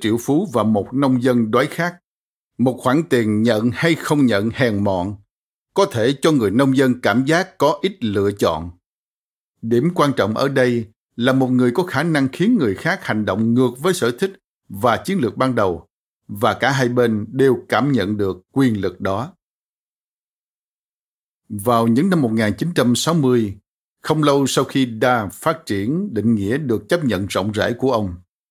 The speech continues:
các nhà khoa học chính trị Peter Bartrat và Morton Barrett chỉ ra rằng định nghĩa của đa là bỏ sót cái mà họ gọi là bộ mặt thứ hai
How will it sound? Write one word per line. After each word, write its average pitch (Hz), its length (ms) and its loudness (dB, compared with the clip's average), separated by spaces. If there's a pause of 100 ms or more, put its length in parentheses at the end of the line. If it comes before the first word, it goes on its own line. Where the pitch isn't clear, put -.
(300)
các 196 160 0
nhà 120 160 2
khoa 151 180 0
học 117 260 -4
chính 185 200 0
trị 92 300 -4 (440)
Peter 143 440 2
Bartrat 123 560 0 (640)
và 107 420 0
Morton 120 640 2
Barrett 123 460 2 (600)
chỉ 135 240 0
ra 170 220 2
rằng 104 320 -2 (380)
định 135 260 2
nghĩa 127 180 4
của 165 140 -2
đa 131 500 0 (360)
là 113 320 2
bỏ 110 200 0
sót 180 380 -2
cái 175 200 0
mà 104 460 0 (100)
họ 110 180 -2
gọi 113 240 -2
là 104 400 0 (180)
bộ 131 220 2
mặt 123 280 0
thứ 170 180 0
hai 123 300 0